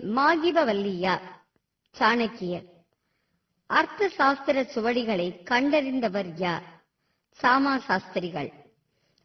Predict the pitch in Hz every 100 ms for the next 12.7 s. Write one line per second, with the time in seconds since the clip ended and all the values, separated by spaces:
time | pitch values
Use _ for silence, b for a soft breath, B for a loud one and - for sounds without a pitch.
0 | _ 208 302 - 403 320 208 - 220 247
1 | 339 b b b _ 202 262 339 381 370
2 | 220 233 254 254 247 254 202 180 190 165
3 | 156 131 _ _ _ _ _ _ 220 185
4 | 226 247 233 180 165 - _ _ _ _
5 | _ _ _ - 220 285 - 392 - 285
6 | 277 - 185 160 - - _ - 240 285
7 | - 381 370 339 - 214 214 247 277 254
8 | 233 202 202 277 208 214 214 190 175 170
9 | - _ _ _ _ _ _ - 220 302
10 | 311 302 247 175 170 156 - - _ _
11 | _ _ _ _ _ _ _ - 285 285
12 | 285 - 269 247 - 226 190